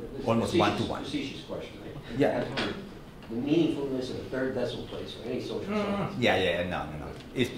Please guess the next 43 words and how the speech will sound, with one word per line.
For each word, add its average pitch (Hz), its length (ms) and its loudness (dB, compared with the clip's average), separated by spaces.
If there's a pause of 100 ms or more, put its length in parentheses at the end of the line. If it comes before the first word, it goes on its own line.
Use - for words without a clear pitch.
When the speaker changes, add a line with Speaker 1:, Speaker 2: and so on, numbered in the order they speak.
(160)
Speaker 2:
probably 95 420 4 (140)
the, 87 220 -4 (520)
yeah, - 160 0 (100)
you're 143 100 2
right. - 160 -2 (180)
I 110 120 0
could - 180 -6 (100)
have - 200 -6
just - 260 -6 (160)
said - 160 -4 (220)
two 92 100 -4 (180)
decimal 82 280 -4
places. - 400 -10 (840)
Speaker 1:
Make 113 140 -6
it 87 80 -6
easier 107 260 -2
for - 120 -8
me 104 160 0
to - 100 -4
understand. - 1120 -2 (140)
Speaker 2:
<laughs> - 140 -8
Yeah, 123 180 8
but 120 100 6
this 139 180 2
is - 260 0 (260)
kind 123 180 6
of 117 100 0 (400)
after 127 260 8
controlling 120 420 2
for 113 100 0
everything 110 300 -2
else, 139 540 2
Speaker 1:
Yeah, 120 100 0
Speaker 2:
one, 117 220 4
Speaker 1:
sure, - 180 0 (160)
sure. - 100 -6
Speaker 2:
one 117 380 2 (120)
dollar 104 220 4
increase 101 320 -2
is - 140 -4
going 92 180 -6
to - 440 -12
lead 90 120 -8